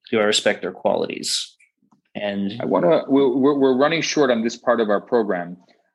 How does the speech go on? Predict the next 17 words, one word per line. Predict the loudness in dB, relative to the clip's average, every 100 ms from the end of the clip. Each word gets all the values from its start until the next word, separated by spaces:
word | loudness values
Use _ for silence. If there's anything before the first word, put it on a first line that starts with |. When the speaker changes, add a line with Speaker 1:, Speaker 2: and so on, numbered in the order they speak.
| _
Speaker 2:
So | -2
I | 2
wanna | 2 2
just | 0 -4 -2
kinda | 0 0
get | 0 0
into | 0 -4
the | -8 -6 0
third | 0 0 0
part, | 2 2 -4
'cause | -4
I | -4
think | -4 -6
it's |
a | -8 -4
fascinating | -2 -2 -2 -4 -2 -4 -2
part. | 2 2 0